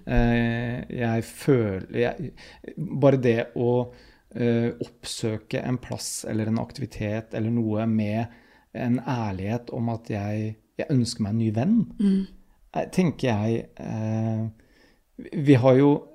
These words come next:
Speaker 1: eh, vi snakker jo mye om dette med, eh, parforhold,
Speaker 2: Mm.
Speaker 1: og at, eh, det å ønske seg en partner, det f-, opplever jeg personlig er veldig sånn vanlig å si. Jeg, jeg ønsker meg en partner,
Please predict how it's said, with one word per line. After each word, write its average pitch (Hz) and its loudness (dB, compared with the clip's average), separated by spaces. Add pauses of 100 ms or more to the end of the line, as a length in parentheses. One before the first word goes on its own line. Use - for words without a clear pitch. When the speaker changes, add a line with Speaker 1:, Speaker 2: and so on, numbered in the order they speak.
Speaker 1:
eh, - -4 (240)
vi 147 0
snakker 143 -4
jo 135 6
mye 131 6
om 120 6
dette 120 0
med, 113 0 (240)
eh, 113 -2
parforhold, 170 0 (140)
Speaker 2:
Mm. 240 8 (260)
Speaker 1:
og 127 4
at, - -6
eh, 123 4
det 113 2
å 117 2
ønske 113 -2
seg 110 -6
en 131 -4
partner, 127 -2 (420)
det 135 4
f-, - -12
opplever 123 2
jeg 123 4
personlig 117 0
er 120 0
veldig 113 0
sånn 117 2
vanlig 113 -2
å 131 0
si. 170 -2 (640)
Jeg, - 0
jeg 139 2
ønsker 120 0
meg 101 -4
en 120 0
partner, 117 -6